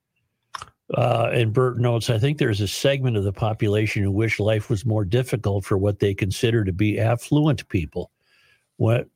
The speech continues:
what they don't get is that it gets difficult for the average person. It gets extra, e-, extra double bad for the less fortunate. There's a big difference between coveting the mansion on the hill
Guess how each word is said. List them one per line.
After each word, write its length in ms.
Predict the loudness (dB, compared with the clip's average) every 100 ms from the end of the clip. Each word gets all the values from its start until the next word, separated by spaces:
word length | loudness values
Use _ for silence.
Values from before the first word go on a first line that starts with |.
| _
what 220 | 0 2
they 140 | 2 2
don't 340 | 2 2 0 2
get 220 | 2 2
is 140 | 0
that 100 | 0
it 120 | -2 0
gets 260 | -2 -2
difficult 580 | -2 -2 -2 0 0 0
for 100 | -2
the 180 | 0 0
average 480 | 0 2 0 0 -2
person. 400 | 0 -2 -2 -4
It 100 | -2
gets 280 | 0 -2 0
extra, 400 | -2 -2 -4 0
e-, 180 | 0 -2 -2 -2 0 -2 -2 -4 -2
extra 360 | -2 0 0 0
double 400 | 2 2 2 0
bad 420 | 0 0 -2 -6 -12 _ _ _
for 80 | -2
the 120 | 2
less 260 | 2 0
fortunate. 640 | -2 0 0 0 -4 -4 -8 -16 -20 _
There's 140 | 0 2
a 40 |
big 340 | 2 2 2 2
difference 420 | 2 2 -2 0
between 440 | -4 -2 0 0 0
coveting 460 | 0 2 2 2
the 80 | 2
mansion 480 | 2 0 0 -2 0
on 140 | 0
the 100 | 0
hill 420 | 0 0 0 -4